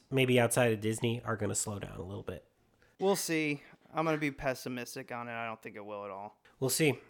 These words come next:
Speaker 1: I
Speaker 2: Y-,
Speaker 1: guess
Speaker 2: you
Speaker 1: time
Speaker 2: need
Speaker 1: will
Speaker 2: to
Speaker 1: tell.
Speaker 2: have, you need to have a couple where they're just not making their money back, and they're like, "Okay,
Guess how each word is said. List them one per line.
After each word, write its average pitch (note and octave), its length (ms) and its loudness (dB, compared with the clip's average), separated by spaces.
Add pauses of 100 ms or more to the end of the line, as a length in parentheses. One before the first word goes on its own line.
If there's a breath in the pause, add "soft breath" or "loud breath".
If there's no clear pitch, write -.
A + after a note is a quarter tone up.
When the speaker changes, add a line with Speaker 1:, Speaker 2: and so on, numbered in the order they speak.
(200)
Speaker 1:
I A#2+ 60 -2
Speaker 2:
Y-, A#2 60 2
Speaker 1:
guess B2+ 180 0
Speaker 2:
you - 60 -6
Speaker 1:
time C#3 160 6
Speaker 2:
need C#3 80 6
Speaker 1:
will C#3 40 4
Speaker 2:
to - 60 2
Speaker 1:
tell. D3+ 140 8
Speaker 2:
have, C#3 220 0
you D3 100 0
need D#3 200 -2
to D3+ 80 0
have C3+ 180 0
a B2 60 -2
couple A#2+ 540 -4
where A#2 140 -10
they're A#2 160 -10
just A2 200 -14
not G#2 220 -10
making G#2+ 220 -14
their G2+ 100 -14
money G#2 220 -12
back, A2 300 -8
and A2+ 80 -14
they're G#2+ 120 -10
like, G#2 180 -10
"Okay, D3+ 500 0